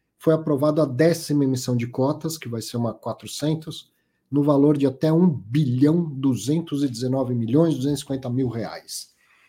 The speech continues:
Não tem direito de preferência, isso também tá no regulamento do, dos fundos mais antigos da Kinea.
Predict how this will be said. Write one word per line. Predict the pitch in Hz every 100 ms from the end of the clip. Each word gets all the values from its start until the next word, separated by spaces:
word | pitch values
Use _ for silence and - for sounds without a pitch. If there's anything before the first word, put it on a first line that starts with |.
| _ _ _
Não | 117 143 180
tem | 180 156 143
direito | 127 117 113 110
de |
preferência, | - 131 131 143 160 180 196 185 _ _
isso | 117 120 123 127 127 127
também | - 120 117 117
tá | 117
no | 107
regulamento | 113 120 110 107 110 - 110
do, | 104 101 98 85
dos | 95 98 - -
fundos | - 107 110
mais | 110 101
antigos | 101 - 98
da | 98
Kinea. | 104 135 139 156 170